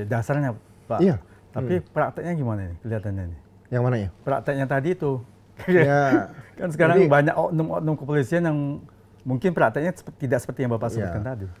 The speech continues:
Speaker 2: Ya, mungkin pendidikannya ya. Jadi brainwashing dulu, orang masuk
Speaker 1: Hmm.
Speaker 2: pendidikan bahwa sebagai polisi itu adalah ya bukan musuh rakyat.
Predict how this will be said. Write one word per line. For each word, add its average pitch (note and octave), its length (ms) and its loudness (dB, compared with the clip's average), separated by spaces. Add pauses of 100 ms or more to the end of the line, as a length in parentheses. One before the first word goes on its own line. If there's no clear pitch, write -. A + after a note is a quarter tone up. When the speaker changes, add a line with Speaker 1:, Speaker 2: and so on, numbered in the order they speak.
(240)
Speaker 2:
Ya, B2+ 140 -6
mungkin D#3 260 0
pendidikannya C3+ 560 0
ya. A2 160 -2 (160)
Jadi C#3+ 320 -2 (260)
brainwashing B2+ 680 4
dulu, C3+ 560 2
orang C#3 220 -4
masuk C3+ 180 0
Speaker 1:
Hmm. C3+ 100 0
Speaker 2:
pendidikan B2 340 2 (500)
bahwa B2 420 0
sebagai C3+ 340 2
polisi D3+ 400 2
itu G3 180 0
adalah E3+ 400 -2
ya C#3+ 280 -4 (340)
bukan D#3+ 240 2
musuh F#3+ 260 2
rakyat. G3 400 -4